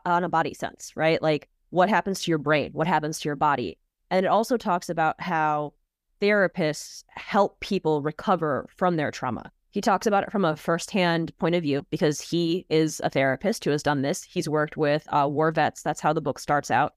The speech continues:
talking about how, um, kind of, they wouldn't let him in at first 'cause he wasn't part of the crew, and they wouldn't really wanna talk about anything until they felt comfortable.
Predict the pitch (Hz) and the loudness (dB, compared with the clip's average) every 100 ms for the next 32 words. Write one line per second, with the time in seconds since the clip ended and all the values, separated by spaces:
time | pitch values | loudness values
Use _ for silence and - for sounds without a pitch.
0 | _ _ _ - 165 170 170 156 - 156 | _ _ _ 2 2 2 0 0 0 0
1 | 151 147 147 151 143 131 - - _ _ | 0 0 -2 -2 -2 -4 -10 -16 _ _
2 | _ _ - 180 165 175 175 196 135 160 | _ _ -4 -2 2 2 2 0 2 0
3 | 151 147 143 196 - 185 226 214 - - | 0 -2 -2 -2 -2 -4 -2 -4 -4 -2
4 | 175 160 160 170 - 156 160 160 - - | 0 2 0 -2 -4 -2 -2 -2 -6 -2
5 | 156 165 208 165 160 180 196 185 180 165 | -2 0 -2 0 2 2 0 0 0 0
6 | 139 143 135 - 101 78 - - - 160 | -2 -2 -2 -2 -4 -4 -8 -8 -6 -2
7 | 170 147 156 127 - 269 - 143 131 | 0 0 0 -2 0 0 0 -2 -2